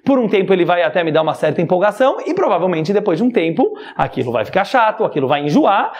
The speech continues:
e eu vou precisar procurar um novo sentido na vida, uma nova função. Por quê?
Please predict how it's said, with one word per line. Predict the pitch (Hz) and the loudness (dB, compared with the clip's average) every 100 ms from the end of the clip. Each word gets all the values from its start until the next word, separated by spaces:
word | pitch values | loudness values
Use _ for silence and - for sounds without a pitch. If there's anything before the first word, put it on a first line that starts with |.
| - - | -8 -2
e | |
eu | 233 | 0
vou | 277 | 0
precisar | 285 - 240 226 | -2 -2 0 0
procurar | 254 262 208 190 214 - - _ | 0 0 2 2 -2 -8 -20 _
um | 147 | 0
novo | 139 262 202 | 2 2 0
sentido | - 151 160 147 | -4 -4 -2 0
na | 139 | 0
vida, | 123 151 156 156 - - | 0 2 2 -2 -10 -6
uma | 156 156 | -2 0
nova | 143 139 135 | 0 -2 -2
função. | 139 113 | -4 -6
Por | 104 302 | -2 -2
quê? | - 147 - | 0 -2 -4